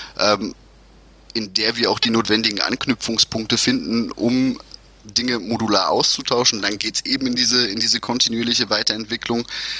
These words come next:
Und, ähm, dann ist es in der Regel auch so, dass wirklich permanent an diesem System gearbeitet ist. Also wir arbeiten, ähm, Stand aktuell ja auch, äh, in einer agilen Systematik. Das heißt,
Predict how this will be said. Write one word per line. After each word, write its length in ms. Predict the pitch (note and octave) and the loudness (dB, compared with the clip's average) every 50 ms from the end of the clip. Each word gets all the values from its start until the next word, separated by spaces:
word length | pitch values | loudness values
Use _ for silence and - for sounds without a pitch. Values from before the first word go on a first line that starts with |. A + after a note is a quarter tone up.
| - - - - - - | -10 -12 -14 -18 -14 -4
Und, 440 | - A2 A2+ A2 A2+ A2 - - - A2 G#2+ G#2+ | 0 2 2 2 2 0 0 0 0 -2 -4 -2
ähm, 200 | G#2+ G#2+ - - - - | -4 -4 -8 -12 -10 -4
dann 160 | - G#2 B2+ | -4 -2 -2
ist 160 | D3 - - | 2 2 2
es 160 | - - - D#3+ | 4 4 2 2
in 80 | D#3+ | 2
der 160 | D3+ D3 C#3 | 0 0 0
Regel 220 | C#3 C3+ C#3 C3 G#2 | -2 -4 -4 -2 -2
auch 120 | G2 B2 | 0 0
so, 140 | - B2 B2 | 0 0 0
dass 220 | A#2+ B2+ - - | 2 0 0 0
wirklich 360 | B2 A#2+ - B2+ - - - - | 0 -2 0 0 0 0 0 -2
permanent 540 | - B2 G#2+ G#2+ A2 G#2 A2 A#2 A#2+ - | -2 0 2 2 2 0 0 -2 -2 -2
an 80 | F2+ G2+ | -4 -4
diesem 200 | F#2+ G2 A2 G#2 | -2 -2 -2 -2
System 320 | G2 G2 - - - - - _ _ _ - | 2 0 2 2 0 -2 -4 _ _ _ -8
gearbeitet 420 | - D2+ D#2 - - - - - - | -4 -4 -2 -2 -2 -4 -4 -2 0
ist. 160 | - - E2 | 0 0 0
Also 220 | F2+ F2 F#2+ F2 - E2+ - | 2 -2 -2 -4 -6 -10 -6
wir 220 | - G#2+ E2+ D#2+ | -2 0 2 2
arbeiten, 580 | A2+ A2 A#2 A2+ - A#2+ A#2 A#2+ A#2+ - - - - - E2+ | 2 2 0 -2 -2 -2 -2 -2 -2 -4 -6 -8 -8 -4 -2
ähm, 220 | G2 G#2 G#2+ - - | -2 -2 -2 2 0
Stand 300 | - - G2 F#2+ - - | 0 0 0 -2 -2 -2
aktuell 340 | - - - - F#2+ G2 | -4 -2 -2 -2 0 2
ja 100 | G2+ E2+ | 2 2
auch, 300 | B1 D2 A2 - - - | 2 2 0 0 -2 -4
äh, 240 | - F2 G2 F#2 - | 0 0 0 0 0
in 80 | F2+ G2 | -2 -2
einer 160 | D#2+ F#2+ F2+ | -2 -2 -4
agilen 340 | E2+ - - B2+ C#3+ D3+ D3+ | -4 -4 -2 0 0 2 2
Systematik. 600 | C#3+ C#3 - - B2 A#2+ A#2+ A#2 A#2+ - B2 - - | 4 2 4 2 2 0 0 0 0 0 -2 -2 0
Das 180 | G#2 - - A2 | 0 2 2 4
heißt, 320 | G2 G2+ G2+ - - | 2 2 2 2 0